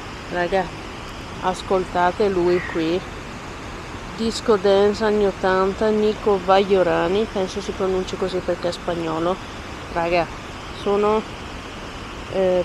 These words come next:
trentasette minuti di musica anni ottanta, ma veramente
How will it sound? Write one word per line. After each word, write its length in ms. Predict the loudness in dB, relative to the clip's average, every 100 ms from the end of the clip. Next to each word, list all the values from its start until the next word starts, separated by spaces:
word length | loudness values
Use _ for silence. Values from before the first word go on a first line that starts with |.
| 0
trentasette 720 | -2 0 -2 2 0 2 2
minuti 580 | 4 4 2 2 0 2
di 100 | 2
musica 520 | 4 4 2 0 2
anni 240 | 2 2
ottanta, 540 | -2 -2 -2 -2 0 0
ma 240 | 2 0
veramente 840 | 4 4 4 4 2 0 -2 -2